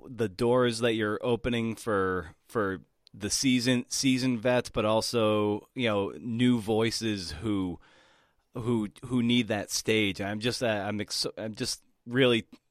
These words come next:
just thrilled for what you guys are doing and what you've built and where, where, where I hope it will go. So I just wanna commend you on a job well done so far, and I can't wait to see what you guys, uh,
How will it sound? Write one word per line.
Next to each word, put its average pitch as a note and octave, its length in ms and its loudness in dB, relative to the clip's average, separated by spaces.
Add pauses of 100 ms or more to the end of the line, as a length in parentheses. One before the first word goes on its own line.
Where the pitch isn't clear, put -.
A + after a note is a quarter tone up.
(100)
just G#2+ 280 -6
thrilled A#2+ 480 -4
for A2+ 160 0
what A2+ 160 2
you A2 100 0
guys G2+ 300 0
are G2+ 80 -4
doing G2+ 400 -2
and G2 80 -4
what G2 160 -4
you've F2 180 -12
built G2+ 340 0
and F#2+ 400 -4
where, G#2+ 400 2 (380)
where, A#2 380 2 (100)
where A#2 260 0
I A#2 60 0
hope B2 300 -2
it B2+ 60 -2
will G#2+ 200 -2
go. G2+ 400 2
So A2+ 240 -2
I A2 220 0
just A#2+ 180 -6
wanna A#2+ 240 2 (220)
commend B2+ 340 2
you B2+ 100 6
on A#2 60 4
a A2 60 0
job A#2 260 4
well A2 140 6
done A2+ 240 2
so A2 180 0
far, G#2+ 240 2
and G#2+ 80 2
I G2+ 60 -2
can't A2 240 -4
wait G#2 160 -2
to - 100 -12
see A2+ 160 -4
what G#2 160 -2
you G2 140 -6
guys, G2 420 -2
uh, F#2 300 -2